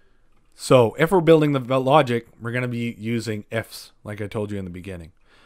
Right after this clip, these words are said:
So basically what we're gonna do is we're gonna say, if our period is thirty days, I needed to add thirty days to the create date. Nine, sixty days, sixty days, or else ninety. So we're gonna be, uh, using a variable to store that information.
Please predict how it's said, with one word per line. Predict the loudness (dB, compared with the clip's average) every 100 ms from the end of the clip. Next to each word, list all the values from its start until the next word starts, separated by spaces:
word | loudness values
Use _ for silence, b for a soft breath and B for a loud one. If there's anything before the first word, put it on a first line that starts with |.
| b b b
So | 2 6 8
basically | 8 6 4
what | 6
we're | 6
gonna | 2 2
do | 2
is | 2
we're | 0
gonna | -6 -6
say, | -2 -2 -2 -6 _ _ _ _ _ _
if | 0 0 0 -8 -20 _ _ _ 0
our | 0
period | 0 -2 0 4 4 2 -2
is | -4 2 4 2 -2 -12 -16 _ _ _
thirty | 0 2 4
days, | 4 2 -4 -12 -6
I | -2
needed | 0 -2 -4
to | -4
add | -2 -2
thirty | -4 -4 -2
days | -4 -4 -8
to | -10
the |
create | -10 -14 -14 -16
date. | -20 _ _ _ _ -8
Nine, | -4 -4 -4
sixty | -6 -4 -2
days, | 2 2 0
sixty | -10 -14 -12
days, | -6 -4 -4 -8 _ _ _ _
or | 0 2 2
else | 0 -2
ninety. | -8 -8 -12 -18 _ _ -2
So | 2
we're | 4
gonna | 4 4
be, | 2 0 -4 2
uh, | 4 4
using | 2 0 0
a | 0
variable | 0 2 2 -2
to | -2 -8
store | -4 -2 0
that | 0 -4
information. | -6 -6 -6 -6 -10 -12